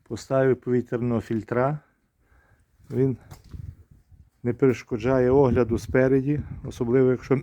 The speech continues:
<clears throat> міжрядку проводиш. А бак стоїть перед радіатором, да, близько. Але так як там є канал в бакові, така, та якби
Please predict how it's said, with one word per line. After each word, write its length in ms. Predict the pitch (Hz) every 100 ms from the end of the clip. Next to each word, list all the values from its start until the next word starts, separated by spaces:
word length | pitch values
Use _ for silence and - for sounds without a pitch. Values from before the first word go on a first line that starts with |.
| -
<clears throat> 80 |
міжрядку 720 | 170 123 117 110 131 135 -
проводиш. 580 | 143 139 135 139 139 - _ _ _ _ _ _ _ _ _ _ _ _ _ - _ - _ _ _ _ _ - -
А 60 |
бак 240 | 135 175 185
стоїть 600 | - 143 165 190 - - - - - - - - - - - -
перед 300 | 165 151 131
радіатором, 800 | 127 120 131 123 131 123 123 113
да, 200 | 113 139
близько. 640 | 135 113 127 - - 147 156 113 - - - - - - -
Але 320 | 123 127 127 - - - - - - - - - - - - -
так 220 | 147 143
як 140 | 135 -
там 240 | 147 143
є 140 | 147
канал 500 | 139 143 139 175 202 208 _ - - _ _ _
в 80 | 113
бакові, 500 | 127 120 143 113 104
така, 420 | 107 - 131 117 - - - - _ _ _ _ _ _ _ _ _ -
та 100 | 113
якби 400 | 117 107 117 104